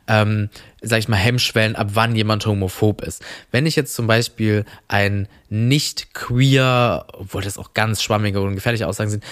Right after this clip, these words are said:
ein nicht queer oder feminin aussehender Mann bin und in einen Club gehe, der doch eher progressiv als konservativ ist, ähm, kann ich dort eher, sag ich mal,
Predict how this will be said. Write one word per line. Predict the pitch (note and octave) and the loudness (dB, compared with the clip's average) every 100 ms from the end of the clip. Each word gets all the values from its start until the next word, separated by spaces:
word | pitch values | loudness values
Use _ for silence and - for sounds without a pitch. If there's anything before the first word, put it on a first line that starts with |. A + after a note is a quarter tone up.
| - | -12
ein | - G2 | -4 0
nicht | A#2+ B2 - | 0 -2 -6
queer | - A#2+ B2 A#2+ A2+ G#2+ G2+ | -8 -2 2 4 4 2 2
oder | G2 F#2+ | 0 -2
feminin | - B2+ A#2+ A2 A#2+ B2 B2 A#2+ | -4 -4 -2 0 2 2 0 -2
aussehender | - A2 - G#2 G2 | -2 -2 -2 -4 -2
Mann | G2+ B2+ D3 | 0 0 2
bin | A#2+ A2+ C#3 - - | 0 0 -2 -8 -16
und | - G#2+ | -4 -2
in | G#2+ | 0
einen | G2+ G2+ A2 | 0 -2 -4
Club | - D3 - | -4 -4 -2
gehe, | A2+ A2 | 0 2
der | G#2 G2 | 2 -2
doch | G#2 A2 A#2+ | -2 -4 -4
eher | - G#2+ | -2 0
progressiv | G2 - - B2+ D#3 - B2 - G#2 B2+ B2+ - - - - | 0 -4 0 0 0 -6 -6 -4 -2 -2 -4 -18 -20 -18 -4
als | G#2 G2 G2 - - - | 0 0 -2 -8 -20 -18
konservativ | - B2+ B2+ G#2 G2 - G2+ - | -2 0 2 0 -2 -4 -8 -6
ist, | A#2 D3 - - - _ - | -4 -4 -6 -20 -20 _ -2
ähm, | A2+ A2 A2 - _ - | 0 0 -4 -10 _ -6
kann | A#2 B2 | -4 -4
ich | - | -4
dort | A#2 G#2+ - | -4 -4 -4
eher, | A#2+ A#2 A#2+ | 0 2 2
sag | B2+ | 0
ich | A#2 A#2+ | -2 -2
mal, | B2 A#2+ | 0 0